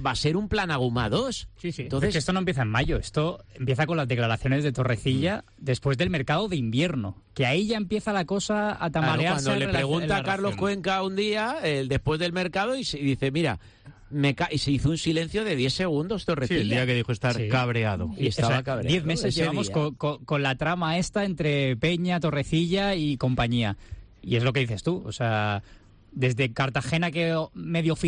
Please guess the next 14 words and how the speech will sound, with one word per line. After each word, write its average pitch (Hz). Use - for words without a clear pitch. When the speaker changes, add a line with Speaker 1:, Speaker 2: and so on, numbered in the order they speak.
Speaker 3:
oficialmente 143
se 147
muestra 147
ya 147
la, 139
la 147
clara 151
intención 147
de, 135
de 135
prescindir 135
de 131
Rubén 131
Torrecilla, 131